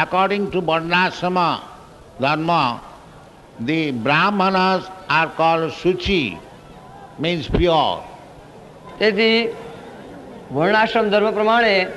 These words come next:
Speaker 2: જે બ્રાહ્મણો છે, એમને શુચિ અથવા તો શુદ્ધ કહેવામાં આવે છે.
Speaker 1: But this Shuchi, the opposite word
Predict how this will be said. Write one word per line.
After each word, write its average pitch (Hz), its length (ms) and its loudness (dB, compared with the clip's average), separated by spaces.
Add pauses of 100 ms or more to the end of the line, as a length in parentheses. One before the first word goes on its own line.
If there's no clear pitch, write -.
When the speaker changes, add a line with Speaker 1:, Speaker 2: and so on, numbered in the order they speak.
(460)
Speaker 2:
જે 180 80 2
બ્રાહ્મણો 196 520 2
છે, 196 380 2 (420)
એમને 208 300 2
શુચિ 214 640 0 (240)
અથવા 214 220 4
તો 214 100 4
શુદ્ધ 208 360 0
કહેવામાં 156 420 2
આવે 117 160 -2
છે. 113 100 -8 (1160)
Speaker 1:
But 156 300 0
this 208 140 0 (160)
Shuchi, 185 600 2 (380)
the 175 60 4
opposite 185 580 2
word 180 360 4